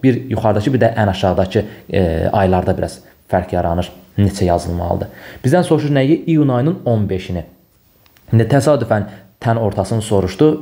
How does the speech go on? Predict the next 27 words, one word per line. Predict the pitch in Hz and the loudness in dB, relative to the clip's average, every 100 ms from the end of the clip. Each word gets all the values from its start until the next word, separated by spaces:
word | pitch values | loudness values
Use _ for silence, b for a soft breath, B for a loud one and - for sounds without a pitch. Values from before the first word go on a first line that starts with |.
| - B B - | -8 B B -6
E, | 104 101 | -2 0
ona | 107 107 | 2 4
görə | 107 95 | 4 2
bura | 98 | 2
on | - 101 95 | 0 0 2
beş | 95 95 | 0 0
yazıldı. | 95 92 92 107 156 B B | 0 2 2 2 0 B B
Amma | 110 117 123 - - - - - | 2 2 2 -2 -12 -20 -20 -4
elə | 120 131 127 | 2 2 2
düşünməyin | 120 156 120 90 82 | 0 2 4 2 -2
ki, | 104 | -4
buradakı | 95 92 92 - | -2 -2 -2 -2
on | 95 90 | -2 -2
beşdir. | 85 - 92 - - _ _ _ | -4 -6 -10 -12 -18 _ _ _
Tutaq | - 135 - | -2 0 2
ki, | |
özümdən | 123 110 120 123 107 | 2 4 2 2 0
bunu, | 104 101 - - | 0 -2 -8 -8
bu | 104 | -6
misalı | 98 104 107 | 0 2 2
hələ | 101 - | 0 0
ki | 101 | 2
yaddan | 95 95 98 | 2 2 -2
çıxardaq. | - 90 87 107 120 B B | -2 -2 0 -2 -2 B B
On | 131 123 | 2 4
ikisi | 120 - - 117 107 - | 2 -4 0 2 0 -6
soruşsaydı. | - 90 90 - 87 85 85 | -4 -2 -2 -2 -2 -2 -4